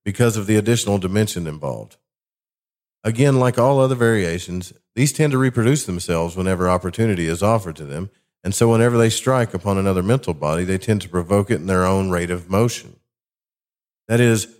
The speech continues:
from the point of view of the man whose mental body is touched by these waves, they tend to produce in his mind thoughts of the same type as that which had previously arisen in the mind of the thinker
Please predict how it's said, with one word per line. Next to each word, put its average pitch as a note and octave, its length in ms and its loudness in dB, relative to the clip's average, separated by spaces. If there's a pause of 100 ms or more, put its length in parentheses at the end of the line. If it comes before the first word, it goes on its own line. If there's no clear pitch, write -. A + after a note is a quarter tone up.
(160)
from A2 140 0
the G2+ 80 0
point A#2+ 280 2
of G2 100 0
view A2 340 2
of F#2 80 -2
the F2 80 -4
man G#2+ 380 0
whose G#2 200 -4
mental G#2+ 300 -2
body D#2 320 -4
is C#2+ 120 -12
touched - 360 -2
by F2 120 0
these E2 200 -8
waves, A#2+ 420 0 (280)
they F#2 100 -2
tend C3+ 260 0
to B2+ 80 2
produce A2+ 440 2
in G2 80 -2
his F#2 180 -2
mind G#2 380 0
thoughts D#2+ 280 -4
of F2 100 -10
the F2+ 80 -10
same G2 320 -2
type G#2+ 460 -2 (280)
as F2+ 120 -6
that G#2+ 280 2
which G2+ 140 -2
had F#2 200 -2
previously B2 580 2
arisen A2 360 2
in E2 120 -2
the D#2+ 80 -4
mind D#2+ 500 -4
of E2 80 -20
the E2 100 -10
thinker E2+ 500 -2